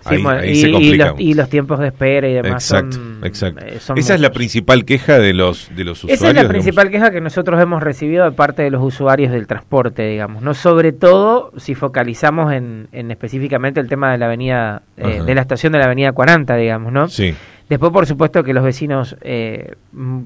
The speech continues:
Speaker 1: claramente nos marcan las dificultades que tiene la gestión municipal hoy con la recolección de la basura,
Speaker 2: Ujú.
Speaker 1: eh, el arreglo de las calles.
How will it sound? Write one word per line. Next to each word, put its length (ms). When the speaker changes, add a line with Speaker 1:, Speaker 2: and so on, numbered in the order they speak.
Speaker 1:
claramente 540
nos 160
marcan 420
las 100
dificultades 640
que 100
tiene 280
la 120
gestión 520
municipal 600
hoy 240
con 540
la 160
recolección 500
de 60
la 100
basura, 640
Speaker 2:
Ujú. 360
Speaker 1:
eh, 640
el 160
arreglo 400
de 100
las 140
calles. 680